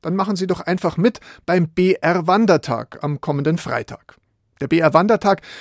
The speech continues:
findet heuer im Spessart in Unterfranken statt, genauer im Räuberland. Bekannt geworden ist die Gegend durch den Film Das Wirtshaus im Spessart.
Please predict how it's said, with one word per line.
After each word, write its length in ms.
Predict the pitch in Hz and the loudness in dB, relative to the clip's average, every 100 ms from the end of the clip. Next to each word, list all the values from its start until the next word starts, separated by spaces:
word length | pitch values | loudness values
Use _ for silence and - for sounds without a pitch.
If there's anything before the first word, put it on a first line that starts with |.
| - | -2
findet 320 | 185 185 - | 2 2 2
heuer 280 | 170 190 - | 4 4 4
im 100 | 156 | -2
Spessart 640 | 156 - 143 156 151 147 | -4 -4 -4 0 -2 0
in 160 | - 165 | -2 -2
Unterfranken 680 | - 139 123 - 131 - | -2 -2 -2 -2 -4 -2
statt, 320 | 143 - 180 - - - _ | -4 0 -2 -2 -20 -20 _
genauer 420 | - 131 160 202 170 _ _ _ - | -8 -2 4 4 2 _ _ _ -4
im 160 | 151 143 | 0 0
Räuberland. 880 | 113 135 143 113 104 107 - - _ _ | 2 2 2 0 -6 -12 -16 -20 _ _
Bekannt 400 | 123 - 131 151 | -14 -2 -2 0
geworden 400 | 156 139 156 160 | -2 2 2 2
ist 160 | 151 - | -2 -4
die 80 | 139 | -2
Gegend 320 | 165 175 165 | 0 0 0
durch 120 | 160 | 0
den 140 | 165 | 0
Film 320 | 160 202 233 170 - - - | 4 6 6 4 -2 -20 -4
Das 240 | 151 127 | -4 2
Wirtshaus 580 | 151 143 - 123 117 - | 2 2 -2 -6 -6 -6
im 120 | - 160 | -4 -4
Spessart. 760 | - - 117 - - - - | -6 -10 -8 -8 -8 -16 -20